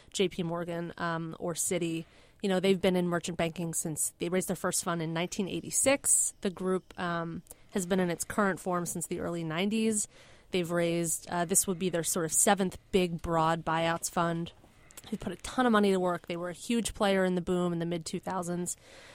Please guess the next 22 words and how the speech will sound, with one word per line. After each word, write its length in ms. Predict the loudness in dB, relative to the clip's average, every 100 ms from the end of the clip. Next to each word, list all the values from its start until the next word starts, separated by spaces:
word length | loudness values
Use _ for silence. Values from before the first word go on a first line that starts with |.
| -2
Um, 400 | 8 8 8 4 4
so 160 | 6
they, 240 | 8 6 4
you 100 | 4
know, 100 | 6
this 120 | 4
is 60 | 2
just 200 | 0 2
much 280 | 2 2 2
more 240 | 2 2
part 260 | 4 2 2
of 120 | 2
their 160 | 0 2
history 540 | 2 2 0 -2 -2
than 200 | -4 -2
others. 440 | -2 -2 -4 -6 -8 -20 -20 -18 2
Um, 460 | 6 8 6 2 4
the 80 |
other 140 | 4 6
piece 260 | 4 4
is 180 | 4 4
that, 180 | 4